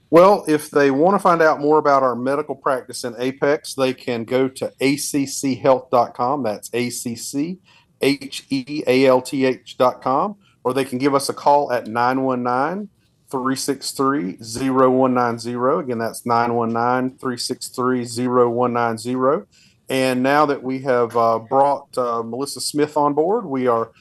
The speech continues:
accepting new patients for the first time in a while. So, uh, we are available to take new patients at this point.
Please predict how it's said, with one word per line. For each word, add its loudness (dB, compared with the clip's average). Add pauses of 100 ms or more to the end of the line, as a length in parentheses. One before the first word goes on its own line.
(140)
accepting 0
new -4
patients -2
for -6
the -14
first 2
time 2
in 0
a 2
while. 2
So, 0
uh, 0 (300)
we -2
are 6
available 0
to -12
take -4
new -6
patients -6
at -12
this -2
point. 0